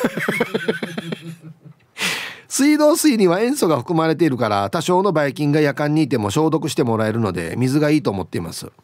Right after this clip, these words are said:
あと、昔、やんばるのおじいの家は、タムーンを拾ってきて、斧で裂いてから、ボイラーに入れて、火をつけて、お湯を沸かしていたな。これもしかして薪のことかな？はい。ありがとうございます。ええ。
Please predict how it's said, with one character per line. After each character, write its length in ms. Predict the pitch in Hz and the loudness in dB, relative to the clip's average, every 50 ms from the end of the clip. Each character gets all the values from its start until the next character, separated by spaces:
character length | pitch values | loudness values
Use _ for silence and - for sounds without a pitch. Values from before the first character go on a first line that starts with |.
| _ _ | _ _
あ 100 | - 127 | -6 -2
と、 240 | 113 160 143 135 - _ _ _ - | 0 0 0 -2 -4 _ _ _ -6
昔、 500 | 139 147 156 135 - 160 160 160 - - _ - - - | -4 -2 -2 0 2 2 2 2 0 -4 _ -20 -8 -2
や 160 | - 156 160 | 0 0 2
ん 100 | 160 156 | 2 0
ば 100 | 160 160 | 0 0
る 80 | 170 | 0
の 120 | 170 185 160 | 2 2 2
お 80 | 139 | 2
じ 140 | 120 127 139 | 2 2 2
い 40 | 143 | 2
の 120 | 139 139 | 4 4
家 140 | 135 135 120 | 2 2 2
は、 200 | 98 82 - - - _ _ _ _ _ _ _ _ _ _ _ _ _ _ _ - | 0 -2 -4 -10 -14 _ _ _ _ _ _ _ _ _ _ _ _ _ _ _ -6
タ 160 | - 170 170 | -2 0 0
ム 100 | 175 185 | 2 4
ー 20 | 185 | 4
ン 220 | 180 185 185 185 | 4 4 4 4
を 80 | 180 151 | 2 2
拾 180 | - 175 185 | 2 0 0
っ 40 | 175 | -2
て 260 | - _ _ - 151 | -4 _ _ -6 -6
き 80 | - - | -6 -6
て、 220 | - - - - _ _ _ _ _ | -8 -8 -8 -8 _ _ _ _ _
斧 260 | - 160 165 165 165 147 | 0 2 2 4 4 2
で 80 | 165 | 0
裂 200 | 147 - 151 139 147 | 0 0 -2 -2 -2
い 80 | 135 | -2
て 100 | 143 160 | -4 -4
か 140 | - 110 92 | -4 -4 -6
ら、 140 | 85 - - - | -6 -8 -10 -6
ボ 220 | 110 120 156 170 | -2 0 2 2
イ 100 | 175 165 | 4 4
ラ 180 | 147 135 113 104 | 2 2 0 0
ー 20 | |
に 80 | 101 113 | -2 -2
入 60 | 113 | -2
れ 100 | 120 104 | -2 -4
て、 200 | - 95 95 101 | -4 -6 -8 -6
火 180 | - - 151 | -2 0 0
を 80 | 156 147 | 2 0
つ 120 | - - | 0 -4
け 100 | - 104 | -6 -8
て、 160 | - - 92 98 | -6 -6 -8 -4
お 180 | - - 120 | -2 0 2
湯 60 | 127 | 2
を 160 | 135 131 117 113 | 2 2 2 0
沸 40 | 110 | -2
か 140 | - 117 107 | -4 -6 -6
し 40 | |
て 100 | - 127 | -4 -4
い 60 | 117 - | -4 -4
た 100 | 90 85 | -4 -8
な。 200 | 82 - - _ _ _ _ _ _ - _ _ _ _ _ _ _ _ _ _ - | -10 -10 -14 _ _ _ _ _ _ -20 _ _ _ _ _ _ _ _ _ _ -6
こ 80 | - 113 | -2 0
れ 60 | 120 | 2
も 80 | 131 151 | 2 0
し 100 | 151 - | 0 -2
か 80 | - 123 | -4 -4
し 60 | - | -2
て 60 | 113 | -2
薪 340 | 101 113 143 165 - - 277 | 0 0 0 -2 -2 -4 -2
の 80 | 285 277 | -2 -2
こ 120 | - - | -2 -4
と 100 | - 127 | -4 -4
か 100 | - - | -6 -6
な？ 320 | 87 87 82 78 73 - - _ _ _ _ _ _ _ _ _ _ _ _ _ _ _ _ _ _ _ _ _ _ | -6 -4 -4 -6 -6 -10 -14 _ _ _ _ _ _ _ _ _ _ _ _ _ _ _ _ _ _ _ _ _ _
は 280 | - 82 90 95 90 80 | -8 -6 -4 -4 -4 -6
い。 100 | - - _ _ - | -8 -12 _ _ -8
あ 60 | - | -4
り 40 | 101 | -4
が 140 | 104 107 92 | -2 -2 -4
と 120 | - 98 | -4 -4
う 20 | 90 | -4
ご 60 | 85 | -4
ざ 120 | 80 90 | -4 -4
い 60 | 85 82 | -6 -6
ま 100 | 85 80 | -6 -8
す。 200 | - - - - _ _ _ - _ - - - - - - - - - - - - - - - - _ _ - | -10 -12 -14 -18 _ _ _ -20 _ -20 -20 -20 -20 -20 -20 -20 -20 -20 -20 -20 -20 -20 -20 -20 -20 _ _ -8
え 80 | - 110 | -6 -4
え。 340 | 95 95 87 76 - - | -4 -4 -6 -8 -14 -18